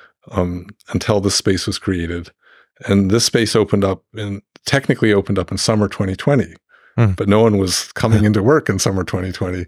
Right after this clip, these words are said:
Speaker 2: Yeah.
Speaker 1: And it's actually been a slow process. And I'm even noticing just, like, this quarter or maybe last quarter, finally feeling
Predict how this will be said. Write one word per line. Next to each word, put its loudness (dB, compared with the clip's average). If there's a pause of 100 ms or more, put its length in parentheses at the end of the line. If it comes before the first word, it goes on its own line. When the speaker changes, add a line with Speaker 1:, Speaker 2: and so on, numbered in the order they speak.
Speaker 2:
Yeah. 0
Speaker 1:
And 2
it's 2
actually 2
been 0
a 2
slow 2
process. -2
And -6
I'm 4
even 4
noticing -2
just, -4 (600)
like, -8
this -2 (580)
quarter 0
or -2
maybe 2
last 0
quarter, -2 (180)
finally 2
feeling 2